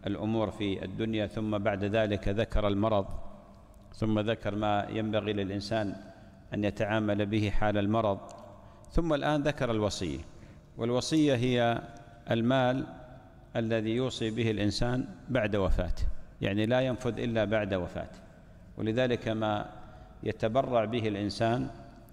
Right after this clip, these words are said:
على ثلاثة أقسام. القسم الأول الهبة، الهبة والهدية في معنى الهبة،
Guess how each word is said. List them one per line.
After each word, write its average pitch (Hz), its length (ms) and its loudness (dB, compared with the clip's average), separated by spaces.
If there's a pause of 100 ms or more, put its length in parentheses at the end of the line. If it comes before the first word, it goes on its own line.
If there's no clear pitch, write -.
(340)
على 107 260 2
ثلاثة 107 580 2
أقسام. 82 360 -6 (720)
القسم 123 440 -4
الأول 131 580 0
الهبة، 101 460 0 (1000)
الهبة 90 420 4 (300)
والهدية 104 760 2
في 117 180 -2
معنى 107 280 0
الهبة، 90 340 -2